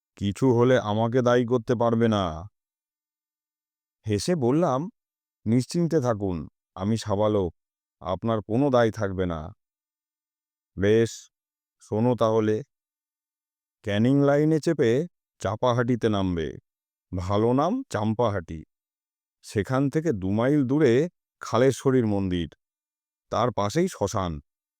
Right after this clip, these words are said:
অমাবস্যার রাতে সেই শ্মশানে গিয়ে এক রাত কাটিয়ে ফিরে আসতে হবে। অবশ্য যদি তোমার বরাতে ফিরে আসা থাকে।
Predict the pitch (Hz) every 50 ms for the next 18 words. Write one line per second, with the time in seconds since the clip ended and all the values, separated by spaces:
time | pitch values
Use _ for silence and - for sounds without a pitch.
0 | _ _ _ _ _ _ _ _ _ _ _ _ _ _ - 95 95 104 110 113
1 | 123 131 123 - - 160 156 127 107 107 110 - 160 160 135 120 131 156 180 -
2 | _ _ _ _ _ _ _ - - 113 120 - - - 101 104 - 135 135 139
3 | 139 131 131 156 175 170 127 107 107 - - 107 113 117 - - - 107 104 -
4 | - 147 180 208 - - 107 104 110 104 101 95 - - 95 92 95 90 82 78
5 | 71 71 - - _ _ _ _ _ _ _ _ _ _ _ _ _ _ _ _
6 | _ _ _ _ _ _ - - 87 92 90 110 143 143 - - 220 208 220 226
7 | 202 226 - 208 196 202 202 190 147 135 139 143 151 147 - 151 123 - 120 123
8 | 139 135 131 127 113 135 117 - - 104 - 117 117 110 113